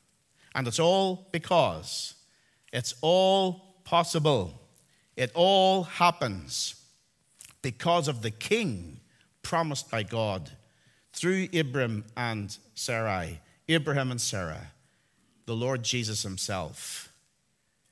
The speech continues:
He's the one promised to us in Genesis seventeen, and he's the one who makes this possible. So let's go in to this week, and let's remember we are God's people,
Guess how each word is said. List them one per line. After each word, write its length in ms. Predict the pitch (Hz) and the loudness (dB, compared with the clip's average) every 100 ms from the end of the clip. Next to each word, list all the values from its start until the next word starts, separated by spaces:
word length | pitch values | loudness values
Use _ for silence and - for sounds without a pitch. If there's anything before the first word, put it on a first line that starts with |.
| _ _ _ - | _ _ _ -6
He's 200 | 196 170 | -2 0
the 80 | |
one 220 | 156 143 131 | 0 0 -2
promised 440 | 147 123 117 - | -4 -4 -4 -6
to 100 | 120 | -6
us 240 | 98 - | -6 -8
in 80 | 104 | -8
Genesis 340 | 101 107 101 92 | -8 -6 -8 -8
seventeen, 760 | - 101 95 92 101 80 78 80 _ _ _ _ _ _ _ _ - | -6 -6 -8 -12 -12 -12 -14 -20 _ _ _ _ _ _ _ _ -20
and 100 | - | -12
he's 180 | 113 123 | -8 -6
the 80 | 135 | -4
one 360 | 120 104 82 73 - | -4 -6 -8 -14 -12
who 80 | 98 | -10
makes 240 | 95 - | -8 -8
this 120 | 95 | -10
possible. 580 | - 76 - - 65 53 _ _ _ _ _ _ _ _ _ | -12 -12 -12 -14 -18 -20 _ _ _ _ _ _ _ _ _
So 100 | - | -4
let's 260 | 135 170 - | 0 0 0
go 200 | 151 139 | 0 2
in 280 | 143 107 90 - _ - | 2 0 -6 -16 _ -10
to 160 | - 127 | -4 -2
this 220 | 117 - | -2 -4
week, 420 | 98 120 - - _ _ _ _ _ - | -4 -4 -8 -16 _ _ _ _ _ -6
and 160 | 123 | 0
let's 520 | 127 143 - - - - | 2 2 2 -2 -2 -6
remember 520 | 131 143 160 147 113 | 0 4 4 4 0
we 540 | 98 127 135 131 117 110 - - - | 0 -2 0 0 -2 -6 -20 -16 -4
are 180 | 147 123 | -2 0
God's 460 | 107 135 151 139 | 0 0 2 0
people, 540 | - 160 170 135 92 | -2 -4 -2 -4 -4